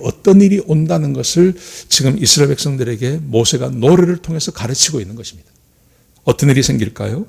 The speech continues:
자, 보십시오. 십구 절 보십시오. "그러므로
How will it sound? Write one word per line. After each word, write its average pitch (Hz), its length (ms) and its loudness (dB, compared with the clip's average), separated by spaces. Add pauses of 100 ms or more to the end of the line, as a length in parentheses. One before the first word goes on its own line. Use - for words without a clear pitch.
자, - 160 -8
보십시오. - 320 -8
십구 - 240 0
절 110 120 4
보십시오. - 340 -10 (680)
"그러므로 127 840 4